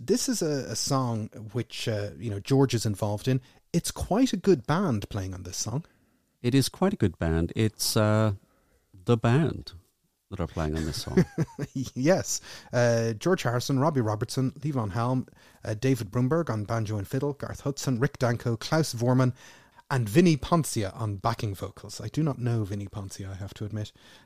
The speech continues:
Speaker 1: Um, uh, it gets a shout out in I Me Mine as being a fun session and a good track. Um, and it is a fun song, and again, we've, we've done the Ringo album, but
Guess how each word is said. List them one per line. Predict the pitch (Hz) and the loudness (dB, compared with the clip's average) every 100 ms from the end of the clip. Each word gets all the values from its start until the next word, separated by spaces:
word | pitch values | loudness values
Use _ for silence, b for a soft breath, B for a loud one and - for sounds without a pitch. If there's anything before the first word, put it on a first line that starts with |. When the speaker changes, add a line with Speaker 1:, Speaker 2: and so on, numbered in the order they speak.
| B | B
Speaker 1:
Um, | 123 123 123 - | 0 2 0 -4
uh, | 127 123 123 - | -6 -6 -6 -10
it | 85 127 - - | -10 -12 -12 0
gets | 151 - | 0 0
a | |
shout | 120 147 151 | -2 2 4
out | 127 | 4
in | 110 | 2
I | 113 | 0
Me | 117 110 | 0 0
Mine | 117 117 | 0 0
as | 104 | -2
being | - 107 | -4 -4
a | 95 | -4
fun | - 123 | 0 0
session | 110 123 110 113 98 b b b | 0 -2 -2 -6 -8 b b b
and | 110 | -4
a | 107 104 113 - | -2 -4 -8 0
good | 131 110 - - | 2 2 -4 -10
track. | - 185 160 - - B B B - | -4 0 0 -4 -14 B B B -4
Um, | 120 123 123 117 - - - | 0 2 0 -4 -10 -18 -12
and | 175 175 247 | -8 0 4
it | 220 | 6
is | 277 | 4
a | 277 | 2
fun | - 110 | 0 -4
song, | 107 110 104 110 | -4 -6 -6 -8
and | |
again, | 104 110 107 | -8 -8 -6
we've, | 101 - | -8 -10
we've | 110 104 | -12 -8
done | - 139 135 | 0 2 2
the | 107 | 0
Ringo | 98 98 95 | -2 -4 -6
album, | 95 95 113 | -6 -4 -2
but | 110 139 | 0 0